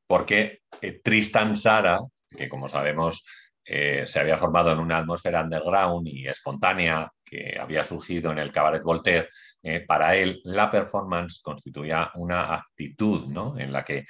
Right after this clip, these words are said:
la tendencia al desacato se encontraba por encima del rigor interpretativo.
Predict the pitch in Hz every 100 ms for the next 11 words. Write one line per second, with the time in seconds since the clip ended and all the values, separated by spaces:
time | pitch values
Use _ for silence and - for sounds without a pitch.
0 | - - - 85 78 - 80 92 107 101
1 | 78 85 95 98 - 104 - 78 - _
2 | _ - 85 78 78 76 87 92 78 73
3 | - _ _ - 87 85 80 80 139 147
4 | 80 67 67 67 71 67 71 71 85 80
5 | 71 71 - 69 65 - 76 60 -